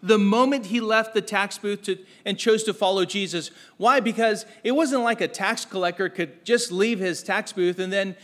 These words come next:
you know, the Romans would be okay with that, and then he could come back and resume his business of collecting taxes. No. It was commonly known that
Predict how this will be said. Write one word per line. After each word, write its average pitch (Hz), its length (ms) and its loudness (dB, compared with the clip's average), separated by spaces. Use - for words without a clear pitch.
you 208 80 -2
know, 220 80 2
the 185 100 -2
Romans 220 380 2
would 185 100 2
be 180 140 2
okay 180 260 2
with 160 200 -2
that, 180 360 0
and 143 220 -4
then 226 160 2
he 247 100 4
could 240 200 -4
come 233 180 0
back 202 320 0
and 170 180 -4
resume 185 460 -2
his 180 420 -6
business 123 600 -8
of 131 240 -8
collecting 139 380 -10
taxes. 139 520 -12
No. 95 200 -20
It - 380 -20
was 117 160 -16
commonly 160 400 -10
known 120 280 -8
that 107 360 -12